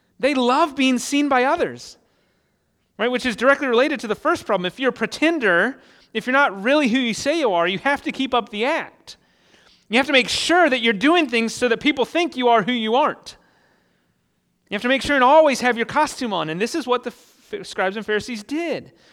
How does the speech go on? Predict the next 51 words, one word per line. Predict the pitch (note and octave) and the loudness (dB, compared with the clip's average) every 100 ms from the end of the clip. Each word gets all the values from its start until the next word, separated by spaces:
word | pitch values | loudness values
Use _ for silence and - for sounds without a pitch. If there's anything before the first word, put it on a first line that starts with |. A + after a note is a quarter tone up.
| _ - | _ -4
They | |
did | A3+ B3 | -2 -2
all | G#3 A#3 | 2 0
of | D4+ | 0
their | E4 C4 | -4 -6
deeds | A3 G#3 | -6 -8
in | G3+ | -8
order | G#3+ | -8
to | A3+ | -8
be | G3+ | -10
seen | - - A3+ | -10 -8 -6
by | G3+ F#3 | -4 -2
others. | A3+ E3 C#3 | -2 -2 -4
Look | G#3 B3+ | -6 -4
at | G#3+ | -6
how | G#3 G#3+ | -4 -4
he | G#3+ | -4
continues. | G#3 A3 A#3 E3+ | -8 -10 -10 -6
They | F#3+ | -4
make | A3+ A3+ | -4 -2
their | A3 | -4
phylacteries | - G3 G#3+ B3 - G3 C#3+ A#2 - - - - _ | -2 2 2 0 -6 -6 -6 -10 -16 -20 -20 -20 _
broad, | E3+ F3 G#3+ A3+ F#3+ C3+ G2 - _ _ _ _ _ _ | -12 0 2 4 4 2 -6 -16 _ _ _ _ _ _
their | E3+ G#3+ | -2 -2
fringes | - B3+ C4+ A3+ G3 E3 | 0 0 2 2 0 0
long. | F3+ A3+ A3 D#3+ D#3 | 2 4 4 0 -2
They | G3+ F#3 | 0 2
love | A3 B3 | 2 2
the | A3 | 0
place | A3 G#3+ G3+ | 0 -2 0
of | G3+ | 0
honor | G#3+ F#3+ | 0 -2
at | D#3+ | -4
feasts | - C4 G#3 - | -4 -4 -4 -6
and | F#3 | -4
the | |
best | F3 G#3+ - | 0 0 0
seats | G#3+ | -10
in | G3 | -10
synagogues | F3+ C#4 B3 G3 F3 F#3+ | -6 -4 0 0 -2 -4
and | |
the | F3 | -6
greetings | F#3+ B3 A#3+ G#3 | -4 -2 -2 -6
in | G3 | -4
the | |
marketplace. | G3 B3 A#3+ F#3 E3 | -2 -2 -2 -6 -4
They | G3 | -2
love | G#3+ | -2
being | A3+ - - - - | -4 -8 -16 -20 -6
called | A#3 A3 G3 | 2 2 0
rabbi. | F3+ G#3+ B3 A3+ G3 D3 A#2 | -2 0 2 2 0 -2 -8